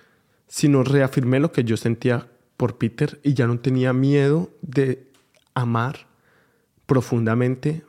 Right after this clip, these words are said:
porque me he dado cuenta de que no tenía nada que perder. Porque lo que yo ya había, tenía que haber perdido, yo lo había perdido hace rato. Entonces, nada, volví a mi casa,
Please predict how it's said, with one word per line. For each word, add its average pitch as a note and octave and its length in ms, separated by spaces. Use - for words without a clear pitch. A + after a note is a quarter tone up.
porque B2+ 240
me A#2 100
he A2 40
dado A2 160
cuenta B2+ 280
de B2+ 160
que - 280
no A#2+ 260
tenía B2 400
nada A#2+ 340
que - 120
perder. - 640
Porque C3 260
lo A#2 80
que B2 120
yo A#2 160
ya A#2+ 180
había, C3+ 180
tenía C3 320
que - 120
haber A2+ 140
perdido, B2 300
yo B2+ 140
lo A2 80
había A#2 200
perdido A#2 320
hace A#2+ 200
rato. A#2+ 340
Entonces, C3+ 1160
nada, B2 400
volví A#2+ 240
a G#2 80
mi G#2+ 80
casa, C3+ 500